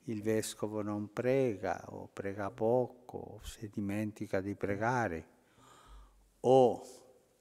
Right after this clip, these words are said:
perché il vescovo non annuncia il Vangelo, ma si occupa di altre cose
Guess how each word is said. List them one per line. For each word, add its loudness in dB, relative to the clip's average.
perché -2
il -2
vescovo -4
non -2
annuncia 4
il 2
Vangelo, 2
ma -10
si -2
occupa 10
di 4
altre 4
cose 8